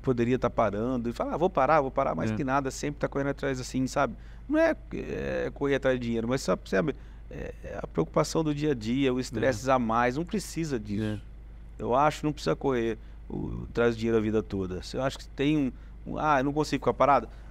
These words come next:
Speaker 1: mas arruma alguma coisa pra fazer,
Speaker 2: É.
Speaker 1: uma ocupação é não tão pesada. Hoje a responsabilidade do empresário hoje é muito,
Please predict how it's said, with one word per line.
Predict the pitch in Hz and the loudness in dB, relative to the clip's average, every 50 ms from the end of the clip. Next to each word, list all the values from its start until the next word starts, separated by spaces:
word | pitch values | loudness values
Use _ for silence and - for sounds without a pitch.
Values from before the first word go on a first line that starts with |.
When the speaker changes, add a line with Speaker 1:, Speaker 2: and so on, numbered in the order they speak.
| - | -6
Speaker 1:
mas | - 294 359 359 | -2 0 0 2
arruma | 370 359 269 208 160 170 190 196 180 165 | 2 0 0 -2 -2 0 0 2 2 2
alguma | 151 139 143 143 135 | 2 2 2 2 2
coisa | - - 131 135 131 131 117 | 2 2 2 4 2 2 0
pra | 123 123 | 0 0
fazer, | 117 - 120 110 110 107 107 120 131 135 | 2 2 2 2 2 0 0 2 2 2
Speaker 2:
É. | 131 | 2
Speaker 1:
uma | 120 117 117 113 113 | 2 0 0 0 -2
ocupação | 117 117 - 120 120 127 120 - - 131 135 | -2 -4 -2 0 2 2 2 2 0 0 2
é | 131 | 2
não | 143 156 175 | 2 2 2
tão | 165 170 165 165 | 2 0 0 0
pesada. | 160 165 160 147 117 101 110 113 113 110 107 | 2 2 2 2 2 2 2 2 2 2 2
Hoje | 117 143 170 196 | 2 2 2 0
a | |
responsabilidade | 190 - - 180 - - 170 156 139 139 139 135 | 0 0 -2 -2 -2 0 -2 2 4 2 2 2
do | |
empresário | 131 120 127 120 117 123 131 143 | 0 0 0 2 2 2 2 2
hoje | 151 151 | 0 -2
é | 165 | -2
muito, | 175 180 - - | -4 -4 -8 -10